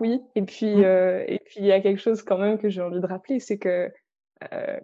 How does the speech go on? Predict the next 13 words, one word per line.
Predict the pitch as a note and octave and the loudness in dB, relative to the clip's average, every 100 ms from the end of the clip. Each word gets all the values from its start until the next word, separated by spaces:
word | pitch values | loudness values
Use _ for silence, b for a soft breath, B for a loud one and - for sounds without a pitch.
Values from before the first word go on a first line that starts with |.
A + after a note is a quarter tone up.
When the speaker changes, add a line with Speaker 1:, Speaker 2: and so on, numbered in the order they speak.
| _ - | _ -6
Speaker 1:
qu'on | G#3+ | -2
le | A3+ | 0
veuille | C4+ C4+ A#3+ | 2 2 2
ou | |
non, | A#3+ | 2
on | C4+ A#3 | 2 0
a | G3 | 0
beau | G3+ | -2
travailler | G#3 G#3+ G3 G3 | -4 -4 0 2
autant | G3+ G#3+ B3 | 2 0 -6
qu'on | A#3 G#3+ | -6 -2
veut | G#3+ | 0
notre, | G#3+ F#3+ - F3 | 0 -4 -8 -10